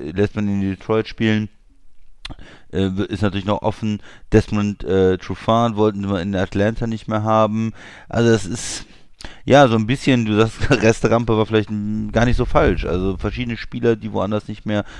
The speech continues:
zurechtgekommen sind und man fragt sich natürlich, wo ist dieses Konzept einfach von, äh, Matt Patricia, w-,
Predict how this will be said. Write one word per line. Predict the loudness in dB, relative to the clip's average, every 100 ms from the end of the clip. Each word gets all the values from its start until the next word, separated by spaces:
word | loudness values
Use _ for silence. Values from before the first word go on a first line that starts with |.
| -14
zurechtgekommen | -8 -4 -4 -4 -4 -2 -2
sind | -2 -2
und | -6 -6 -12 -10 -6
man | -4
fragt | -4 -6 -6
sich | -6
natürlich, | -4 -2 -2 -4 -6 -16 -12
wo | -6 -2 -2
ist | -4 -6 -6
dieses | -4 0 0 -2 -6
Konzept | -4 -6 -4 -2 -2 -4 -6
einfach | -2 -2 -2 -2 -2
von, | -2 -2 -2 -2
äh, | -2
Matt | -2 -4
Patricia, | -8 -6 -6 -2 0 0
w-, | 0 -2